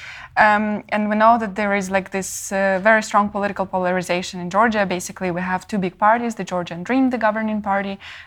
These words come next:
and the U N M, United National Movement, which is in the opposition right now. And the prospects are that these parties are very likely to dominate the parliament. So my question would be: if, um, what, what does it mean for, for this, uh, political development, and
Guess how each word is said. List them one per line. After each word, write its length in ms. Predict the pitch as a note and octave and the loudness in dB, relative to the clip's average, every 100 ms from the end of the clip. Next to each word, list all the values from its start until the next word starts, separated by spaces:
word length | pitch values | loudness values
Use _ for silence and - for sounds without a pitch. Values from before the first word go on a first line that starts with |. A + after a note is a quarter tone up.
| - | 0
and 220 | G#3+ G3+ | 2 2
the 60 | G#3 | 0
U 180 | G3 | 0
N 140 | F#3 F#3+ | 0 0
M, 180 | G3+ G#3 | 2 2
United 340 | F#3 F3 F3+ | 0 -2 -6
National 360 | E3+ - F3+ G3 | -8 -6 -2 0
Movement, 380 | A3 G#3 F#3+ | 2 2 2
which 180 | F#3 F3+ | -2 -4
is 100 | F3 | -4
in 120 | F3+ | -2
the 120 | E3+ - | -2 -4
opposition 480 | E3+ F3+ D#3+ - | -4 -10 -12 -12
right 140 | E3 F3 | -12 -2
now. 200 | A#3 A3+ | 4 4
And 100 | G3 | 2
the 60 | F#3+ | -2
prospects 560 | F#3+ G3+ - F#3 - - | 0 0 0 -10 -4 4
are 260 | F3+ F3+ | 4 4
that 160 | F3+ E3+ | -2 -8
these 140 | F#3+ | -8
parties 380 | - F3+ F3 F3 | -2 -2 -2 -6
are 80 | E3+ | 2
very 220 | G3 F#3+ | 4 4
likely 340 | F3 F3 F3 | 2 -2 -6
to 240 | F3 E3+ E3+ - - - - F#3 | -8 -8 -8 -12 -20 -20 -6 4
dominate 440 | G3+ G#3 F#3 F3 | 6 6 0 -2
the 60 | F3+ | -2
parliament. 600 | F3 E3+ E3+ - G3+ - - - | 0 0 0 -4 -6 -12 -14 -14
So 120 | - G3+ | -2 0
my 100 | F#3+ | 2
question 420 | A3 A#3+ C4 B3+ | 2 2 0 0
would 160 | B3+ | 0
be: 220 | G#3+ A#3+ - | 0 -4 -2
if, 400 | A#3 A3+ - - _ | -4 -4 -10 -20 _
um, 360 | G#3+ G#3+ G#3 G3+ | 2 4 2 -2
what, 300 | - A3 A3 | -2 0 0
what 120 | A3 G#3 | -2 -2
does 160 | G3 | -2
it 160 | G3 - | -2 0
mean 280 | A#3 D4 D#4 | 2 2 -2
for, 320 | - A#3+ A3+ | -2 0 -2
for 160 | - | -2
this, 420 | A3 A3+ - - - | 0 0 -2 -8 -4
uh, 180 | G#3+ G#3 | -2 -2
political 400 | A3 A3 A3+ A3 | -2 -2 0 0
development, 560 | G#3+ G#3+ G#3+ A3 G#3 G#3+ | 2 2 2 0 -2 -2
and 160 | B3 | -4